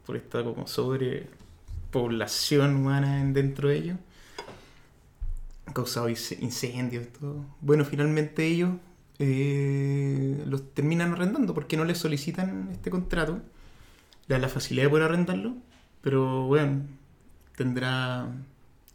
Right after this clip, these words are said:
cincuenta metros cuadrados esos departamentos en una comuna con una baja plusvalía, pero igual terminan pagando lo mismo que puede arrendar una persona en Ñuñoa.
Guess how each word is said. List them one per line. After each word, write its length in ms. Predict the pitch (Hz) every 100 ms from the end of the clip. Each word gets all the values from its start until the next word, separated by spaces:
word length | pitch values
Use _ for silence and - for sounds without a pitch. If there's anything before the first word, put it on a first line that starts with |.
| - - _ _ _ - -
cincuenta 440 | - 123 139 139 156
metros 220 | 160 170
cuadrados 480 | 175 175 180 185 185
esos 120 | 180
departamentos 600 | 180 180 180 - - - - - - - _ - - - - -
en 100 | 123
una 440 | 120 120 120 117 117
comuna 760 | 120 127 127 127 123 123 127 - - - - - - -
con 140 | -
una 80 | 117
baja 220 | 120 131
plusvalía, 560 | 131 135 143 160 185 - - - -
pero 120 | 143
igual 160 | 135 147
terminan 360 | 165 175 185 185
pagando 540 | 175 185 180 185 185
lo 120 | 170 151
mismo 260 | 160 175
que 100 | 170
puede 140 | 170 175
arrendar 180 | 175 175
una 120 | 175
persona 360 | 165 - 170
en 80 | 175
Ñuñoa. 280 | 190 233 -